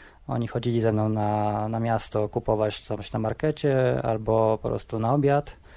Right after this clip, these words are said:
No i to było też chyba około sześciu godzin dziennie.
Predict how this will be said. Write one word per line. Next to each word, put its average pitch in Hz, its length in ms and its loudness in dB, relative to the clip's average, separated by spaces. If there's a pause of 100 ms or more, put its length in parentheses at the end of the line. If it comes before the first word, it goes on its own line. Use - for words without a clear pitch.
(480)
No 170 200 -2
i 151 80 0 (240)
to 131 120 -2
było 117 320 2 (120)
też 107 240 0
chyba 104 540 0
około 107 260 -4
sześciu - 340 -6
godzin 107 400 -2
dziennie. 107 480 -2